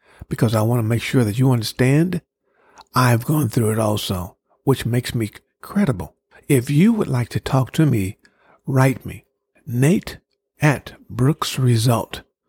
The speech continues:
dot com. I'd be more than happy to give you a free twenty-minute session and help you to understand what you're doing right or wrong.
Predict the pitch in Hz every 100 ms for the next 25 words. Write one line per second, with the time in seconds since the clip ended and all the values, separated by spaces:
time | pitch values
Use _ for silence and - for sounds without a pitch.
0 | _ - 113 110 - 104 92 85 _ _
1 | _ - - 127 113 120 127 123 123 127
2 | 117 117 131 113 135 110 - - 151 151
3 | 196 _ _ _ _ - 139 131 - 156
4 | - 123 117 135 - - 110 95 123 151
5 | - _ _ - - 127 117 - 143 135
6 | 147 139 131 117 135 127 123 _ _ -
7 | - 156 - 151 147 123 107 107 175 -
8 | - 160 143 156 196 190 113